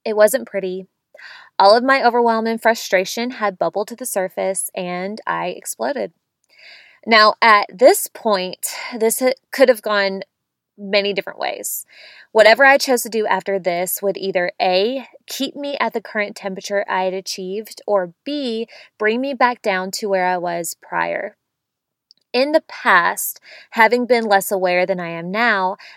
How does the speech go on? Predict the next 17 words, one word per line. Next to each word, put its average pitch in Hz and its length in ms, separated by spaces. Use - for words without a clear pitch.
I 226 140
can 302 160
imagine 220 400
this 196 200
scenario 185 580
leading 180 460
to - 200
actual 175 640
burnout, - 640
like 185 420
with 185 220
my 170 120
first 277 360
business, 190 340
Bustle 170 300
and 180 160
Buzz. - 440